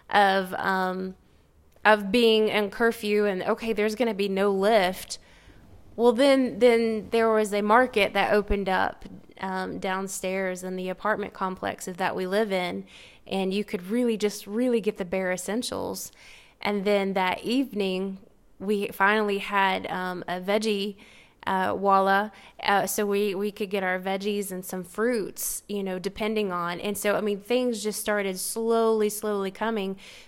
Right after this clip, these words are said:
because you could just always feel in the body, like, the body is like, "Okay, you're gonna need some vitamin C here. Okay, you're really missing out on your greens right now. Okay, you are really depleting in your vitamin intake." But the Lord knew what vitamins we needed.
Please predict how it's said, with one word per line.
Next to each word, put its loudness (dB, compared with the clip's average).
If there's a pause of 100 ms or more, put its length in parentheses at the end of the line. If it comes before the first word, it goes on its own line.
because 0
you 2
could 0
just -8
always 4
feel 2
in 0
the 0
body, 0
like, -6
the -2
body 6
is -2
like, -2 (480)
"Okay, 2
you're 2
gonna 4
need 2
some -2
vitamin 2
C -2
here. 2
Okay, 4
you're 4
really 6
missing 4
out 4
on 2
your 2
greens 4
right 2
now. 4 (300)
Okay, 6
you 0
are 4
really 6
depleting 2
in 0
your 2
vitamin 4
intake." -2 (480)
But 2
the 4
Lord 4
knew 2
what 2
vitamins 0
we -2
needed. 2